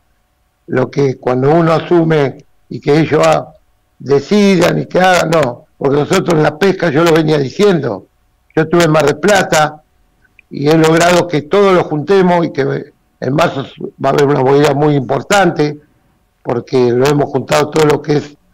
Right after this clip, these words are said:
el corredor todo provincial y los pescadores artesanales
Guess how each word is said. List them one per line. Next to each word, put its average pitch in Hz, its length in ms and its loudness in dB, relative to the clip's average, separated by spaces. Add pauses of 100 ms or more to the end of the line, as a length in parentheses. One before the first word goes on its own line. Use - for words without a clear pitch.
(420)
el 123 180 -8
corredor 156 600 0
todo 165 220 -2
provincial 143 600 -2
y 190 60 2
los 151 140 0
pescadores 151 560 -2
artesanales 156 960 0